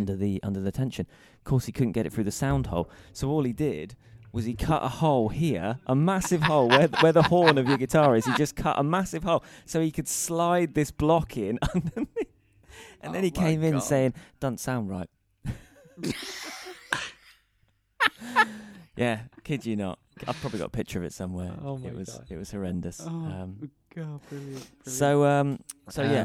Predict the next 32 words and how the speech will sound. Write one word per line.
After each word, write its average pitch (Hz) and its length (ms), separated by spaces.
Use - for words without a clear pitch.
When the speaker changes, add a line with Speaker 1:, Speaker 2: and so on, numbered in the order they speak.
Speaker 3:
Um, 127 400
Speaker 1:
um, 131 60
Speaker 3:
so - 120
let 165 120
me, 123 80
Speaker 1:
where 120 60
Speaker 3:
let 110 80
me 101 80
Speaker 1:
were - 20
we? 90 60
Speaker 3:
jump, 180 200
let 165 140
me 170 60
jump 160 180
over 147 160
to - 180
you, 143 140
Lee. 107 260
Uh, - 80
have 107 380
you 147 60
got 143 80
Speaker 1:
Okay. 104 80
Speaker 3:
anything 123 300
for 120 260
us? - 160
Uh, 117 200
wh-, - 360
uh, 110 140
what's 127 220
your 120 60
favourite, 120 500